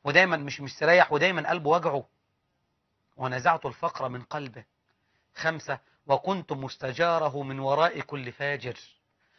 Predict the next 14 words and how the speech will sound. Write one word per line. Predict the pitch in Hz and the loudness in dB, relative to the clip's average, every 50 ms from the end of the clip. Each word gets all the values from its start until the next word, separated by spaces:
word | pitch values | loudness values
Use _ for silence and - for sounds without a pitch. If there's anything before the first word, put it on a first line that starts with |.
| _ _ _ - - | _ _ _ 6 6
أي | 190 202 180 170 | 6 8 6 6
حد | - 190 202 165 165 | 6 6 6 6 6
نوى | 170 180 196 190 175 160 | 6 8 10 10 8 6
يظلمه، | 143 120 139 180 196 185 156 123 - _ _ _ - | 6 2 4 4 4 4 2 -2 -4 _ _ _ 8
نوى | 156 185 202 196 185 | 12 12 12 12 12
يتعبه، | 170 156 - 147 180 196 175 151 135 - _ _ - | 12 10 8 8 8 8 8 4 -2 -4 _ _ 6
نوى | 156 175 196 202 190 175 | 10 12 12 12 12 10
يفتري | 170 165 156 - - 208 220 202 | 8 4 2 4 8 12 12 12
عليه، | 160 170 170 190 226 247 190 _ _ _ _ _ _ _ - | 12 12 12 10 4 2 0 _ _ _ _ _ _ _ 6
أنا | 214 254 269 285 320 311 - - 160 | 6 8 8 8 6 6 4 2 -2
اللي | 165 165 156 | 0 0 -2
هجيب | 151 151 160 147 | -4 -4 -8 -8
له | 135 | -10
حقه | - - 120 - _ - | -8 -8 -10 -10 _ -20